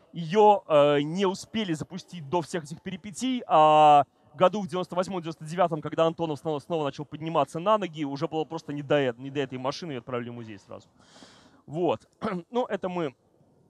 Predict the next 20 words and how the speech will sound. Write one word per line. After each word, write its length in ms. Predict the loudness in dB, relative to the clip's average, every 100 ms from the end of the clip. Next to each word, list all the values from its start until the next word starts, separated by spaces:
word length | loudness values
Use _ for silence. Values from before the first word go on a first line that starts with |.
| _ -20 -4
наверное, 360 | 0 0 0
пропустим. 640 | 2 2 0 -4 -8 -8 -6
Э, 600 | 0 4 6 6 4 2 -2 _ _
у 40 |
нас 140 | -2 0
осталось 200 | 2 2
довольно 320 | 2 0 2
мало 240 | 6 6
времени, 320 | 6 0 -6 0
поэтому 320 | 0 0 -4
я 80 | -6
сейчас 180 | -8
быстренько 360 | -10 -10 -8 -6
промотаю 500 | 0 2 4 6 4
до 140 | 0
каких-нибудь 320 | -10 -10 -10 2
самых 320 | 2 2 -2
безумных 500 | -8 -6 -6 -6 -4
моделей, 460 | -2 2 2 0
которые, 580 | -4 -6 -4 -2 0 0